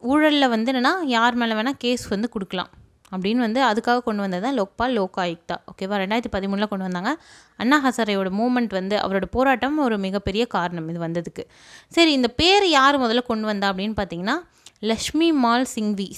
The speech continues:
சிங்வி அப்படின்னு ஒருத்தர் இருப்பார், எல் எம் சிங்வி அப்படின்னு ஒருத்தர் இருப்பார்.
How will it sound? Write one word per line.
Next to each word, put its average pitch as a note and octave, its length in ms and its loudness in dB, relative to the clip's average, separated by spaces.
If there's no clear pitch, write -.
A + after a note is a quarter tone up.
சிங்வி D4+ 420 2
அப்படின்னு A3 320 2
ஒருத்தர் F#3+ 200 -4
இருப்பார், F3 240 -4
எல் B3+ 140 2
எம் D4+ 220 2
சிங்வி G#3+ 340 0
அப்படின்னு F#3+ 280 -2
ஒருத்தர் F3 220 -4
இருப்பார். F3 260 -6